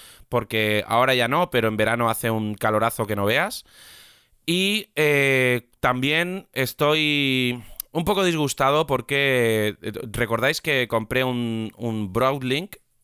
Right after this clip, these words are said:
eh, el dispositivo este para, perdonad. Ya, que se me ha caído una tarjeta de memoria y no quería dejarlo para luego.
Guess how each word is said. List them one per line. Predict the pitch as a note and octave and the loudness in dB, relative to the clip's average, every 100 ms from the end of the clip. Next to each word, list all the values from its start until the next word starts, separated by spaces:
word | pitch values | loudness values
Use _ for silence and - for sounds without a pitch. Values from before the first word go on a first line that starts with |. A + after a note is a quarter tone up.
| _ | _
eh, | A2+ A2 A2 | -4 -2 -2
el | |
dispositivo | G#2+ A2 A2 A2 G#2+ C3 B2+ | -2 -4 -4 -4 -2 0 2
este | C3+ B2+ | 0 -2
para, | A2+ A2 G#2+ G#2 - _ _ _ _ _ _ _ _ _ _ _ _ _ _ _ | 0 2 0 -2 -8 _ _ _ _ _ _ _ _ _ _ _ _ _ _ _
perdonad. | - A2+ A#2 A2 - _ _ _ _ _ _ _ _ _ _ _ _ _ _ _ _ _ _ _ _ _ _ _ _ _ _ _ _ _ _ _ _ - | -4 -2 0 -4 -8 _ _ _ _ _ _ _ _ _ _ _ _ _ _ _ _ _ _ _ _ _ _ _ _ _ _ _ _ _ _ _ _ -10
Ya, | G#2+ G#2+ - _ | -4 -4 -6 _
que | - | -10
se | A2 | -6
me | A#2 | -4
ha | A#2+ | 0
caído | B2 | 0
una | A#2 G#2+ | 0 -2
tarjeta | G2 A#2 G#2+ | -2 -2 0
de | G2+ | 0
memoria | G2 A#2 D#3 F#3 - _ | 0 0 -2 -4 -10 _
y | A#2 B2+ C3+ | -2 -2 0
no | A#2 A2+ | -2 -2
quería | A2 G#2 | 0 0
dejarlo | G2 G#2+ F#2+ | -2 -2 -2
para | F#2+ | -2
luego. | F2+ F2 E2+ | -2 -6 -8